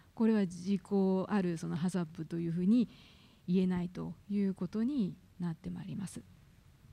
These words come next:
で、あと、あの、まあ、認証が複数あるということなんですけれども、あの、おっしゃる通りイーユーの、えっと、ハサップがあり、あの、イーユーハサップ、それから米国ハサップっていうのは、これは国の規制というか、あの、国の基準として示されているものが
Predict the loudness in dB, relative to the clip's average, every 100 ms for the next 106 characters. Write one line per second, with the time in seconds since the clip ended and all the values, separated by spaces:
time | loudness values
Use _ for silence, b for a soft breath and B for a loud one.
0 | -20 -20 -20 -20 B B B B B B
1 | 4 6 6 4 6 8 10 10 10 12
2 | 12 12 10 6 6 4 2 6 8 8
3 | 6 4 4 6 6 6 6 6 6 2
4 | -2 -2 0 4 8 8 8 B B B
5 | 4 6 8 6 6 6 6 8 6 4
6 | 4 8 8 8 4 0 0 2 2 0
7 | -2 -2 0 0 0 -2 -4 -8 -8 -6
8 | -4 -4 -6 -6 -2 0 2 4 6 4
9 | 4 2 4 2 2 2 4 6 4 4
10 | -2 0 -2 -2 -2 2 2 4 2 2
11 | B B B -2 0 2 2 2 0 0
12 | 0 2 -2 0 -2 -2 -4 -2 -2 -4
13 | -6 -4 -6 -4 -6 -4 -4 0 4 4
14 | 2 -2 0 -2 0 0 0 0 0 0